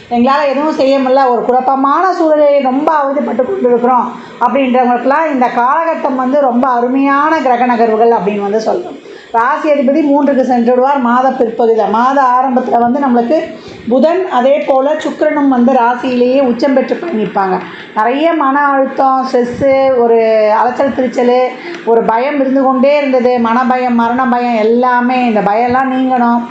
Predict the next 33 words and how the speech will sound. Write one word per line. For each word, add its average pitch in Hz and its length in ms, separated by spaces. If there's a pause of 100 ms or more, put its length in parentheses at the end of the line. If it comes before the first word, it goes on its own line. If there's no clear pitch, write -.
(280)
ஒரு 226 240 (1300)
டென்ஷனு, 277 520 (200)
ஒரு 214 200 (840)
சோர்வு 330 420
எங்களை 254 280
அறியாம 247 500
எந்த 226 260
ஒரு 254 120
செயலும் 240 340
செய்ய 233 220
முடியாம 233 400
முடக்கி 220 280
போட்டிருந்தது 202 600 (360)
அப்படின்றவங்களுக்குலாம் 214 800
இந்த 226 160
காலகட்டம் 294 840
உங்களுக்கு 226 340
அருமையான 294 800
கிரக 254 260
பயிற்சி 233 440
அப்படின்னு 208 260
சொல்லலாம். 175 580 (220)
இது 208 120
வரைக்கும் 233 300
லாபமே 294 560
இல்ல, 269 480
வருமானத்துக்கு 240 600
என்ன 262 120
பண்ணுவோம், 240 420
ஒரு 214 100
பொருளாதாரத்தால 254 840
தான் 277 160
குடும்ப 262 220